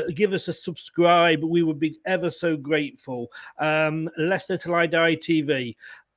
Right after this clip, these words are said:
If you wanna watch us on, uh, Facebook, we are on Leicester Till I Die, the group, obviously, and in the Twitter sphere, if that's where you live, we are on at Leicester T I D. Another Facebook user here. Hi.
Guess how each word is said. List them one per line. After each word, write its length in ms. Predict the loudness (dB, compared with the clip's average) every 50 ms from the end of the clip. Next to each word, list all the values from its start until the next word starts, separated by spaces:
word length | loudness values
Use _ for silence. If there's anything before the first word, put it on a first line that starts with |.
| _ -2
If 240 | 0 0 0 0 0
you 100 | -2 0
wanna 220 | 2 2 4 4
watch 380 | 4 2 2 0 -2 -4 -4 -4
us 100 | -4 -4
on, 460 | -4 -6 -4 -4 -2 -2 -2 0 0
uh, 420 | -2 -2 -2 -2 -2 0 0 -2 -2
Facebook, 720 | 0 0 0 0 0 -2 0 2 2 2 2 -2 -12 -18 _ _ -14 -10
we 240 | -6 -6 -4 -6 -6 -6
are 300 | -4 -2 -2 -2 -2 -2
on 400 | -2 0 0 2 2 0 -2 -2
Leicester 380 | -2 0 0 0 0 0 -2 -2
Till 140 | 0 2 2
I 80 | 2
Die, 180 | 4 4 2 2
the 100 | 2 0
group, 300 | 0 0 0 0 2 4
obviously, 380 | 2 2 2 0 -8 -4 -4 -4 -4 -2
and 100 | -2 -2
in 120 | 2 2
the 80 | 0 0
Twitter 320 | 0 -4 -6 -4 -4 -8
sphere, 440 | -8 -4 -2 0 2 4 4 4 2 0 -10 -20 -14 -8
if 120 | -8 -6 -4
that's 300 | -2 -4 -4 -4 -4 -2
where 120 | 0 0
you 200 | 0 0 0 2
live, 320 | 2 2 2 2 0 -2 -6 -18 -20 -20 -16 -8
we 200 | -6 -4 -4 -4 -4
are 200 | -4 -2 -2 -2 0 0
on 220 | 0 0 0 0 0 2
at 240 | 2 2 2 0 -10 -8
Leicester 500 | -2 -2 -2 -2 -2 -6 -4 -2 -2 -2 -2 -6 _ _
T 260 | -14 -10 -8 -8 -8 -6 -4
I 260 | -4 -2 0 0 0
D. 460 | 0 0 0 0 0 0 -2 -4 -8 -12 -18 -20 _ -6
Another 340 | -4 -2 0 0 0 0
Facebook 480 | -2 0 -2 -2 -2 -2 _ -6 -6 -6
user 340 | -4 -6 -4 -4 -2 0 0
here. 300 | 0 0 2 2 2 0
Hi. 500 | 0 0 0 0 2 2 2 0 -2 -4